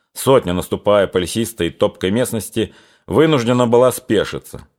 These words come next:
Коноводы брали лошадей и отъезжали в лощинку под прикрытие. Чубатому досталось коноводить,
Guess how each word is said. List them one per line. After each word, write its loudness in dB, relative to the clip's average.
Коноводы 4
брали 4
лошадей 0
и 6
отъезжали 2
в 0
лощинку -2
под -6
прикрытие. -4
Чубатому 2
досталось 0
коноводить, 0